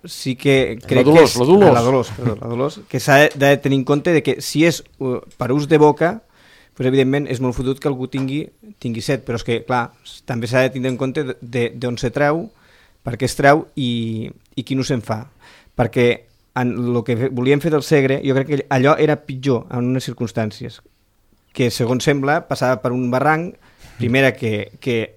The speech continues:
Speaker 1: mentre l'aigua passava per aquest barranc ja ne xupava, pues,
Speaker 2: Sí.
Speaker 1: la quantitat que, que necessités la, la terra...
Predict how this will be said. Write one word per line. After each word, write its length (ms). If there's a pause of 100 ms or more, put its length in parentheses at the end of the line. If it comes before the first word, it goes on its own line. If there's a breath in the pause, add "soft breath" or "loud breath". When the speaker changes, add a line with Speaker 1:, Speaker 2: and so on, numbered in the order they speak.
Speaker 1:
mentre 560
l'aigua 240
passava 220
per 80
aquest 180
barranc 320
ja 380 (100)
ne 240
xupava, 560
pues, 160 (160)
Speaker 2:
Sí. 80 (320)
Speaker 1:
la 140
quantitat 320
que, 80 (180)
que 180
necessités 840
la, 240
la 160
terra... 300